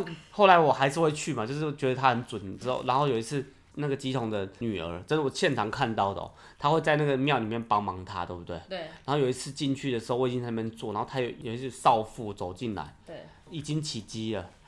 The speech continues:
Speaker 2: 嗯。
Speaker 1: 然后他就停下来，他就对着那个少妇讲说：“哎，你背后那个你还没有安抚好”，就类似那个意思。
Speaker 2: 对。
Speaker 1: 然后不知道是阴灵嘛。
Speaker 2: 对。
Speaker 1: 那欧巴桑就窃窃私语，然后就，哎，那个女生觉得很更小，
Speaker 2: 嗯。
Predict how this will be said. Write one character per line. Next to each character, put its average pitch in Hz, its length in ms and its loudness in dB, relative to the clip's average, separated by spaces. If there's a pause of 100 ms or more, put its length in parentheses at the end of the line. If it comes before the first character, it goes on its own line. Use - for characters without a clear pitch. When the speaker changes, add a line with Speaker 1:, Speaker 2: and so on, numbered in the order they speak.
Speaker 2:
嗯。 180 120 -16
Speaker 1:
然 127 100 2
后 143 80 6
他 143 180 0
就 143 120 -2
停 113 260 -6
下 117 200 0
来， 95 140 -2
他 113 140 -10
就 131 100 -4
对 123 220 -4
着 110 100 -6
那 110 120 -4
个 117 80 -6
少 110 200 -4
妇 117 140 -12
讲 92 220 -10
说 101 200 -10 (420)
：“哎， 151 100 -2
你 131 180 -2
背 131 280 0
后 127 200 -2
那 120 140 -4
个 104 300 -6
你 120 180 -6
还 101 120 -6
没 120 120 -2
有 113 40 0
安 110 240 0
抚 95 160 -14
好”， - 220 -12
就 110 80 -8
类 107 140 -6
似 107 100 -12
那 107 80 -6
个 95 60 -6
意 90 120 -14
思。 95 120 -14
Speaker 2:
对。 147 120 -12 (920)
Speaker 1:
然 - 80 -8
后 117 40 -8
不 107 140 -12
知 113 80 -8
道 120 100 2
是 117 200 -6 (160)
阴 117 200 -4
灵 98 140 -4
嘛。 80 140 -12
Speaker 2:
对。 175 100 -10 (520)
Speaker 1:
那 143 380 -4
欧 123 80 -4
巴 135 140 4
桑 123 220 2
就 127 100 -2
窃 131 260 -4
窃 123 160 -2
私 113 180 -10
语， 107 80 -8
然 110 140 -4
后 123 80 -4
就， 127 120 -8
哎， 104 300 -8
那 135 60 -2
个 143 80 0
女 117 100 -2
生 123 160 -4
觉 120 80 -4
得 110 80 -2
很 101 140 -10
更 104 180 -4
小， 78 240 -10 (200)
Speaker 2:
嗯。 202 80 -16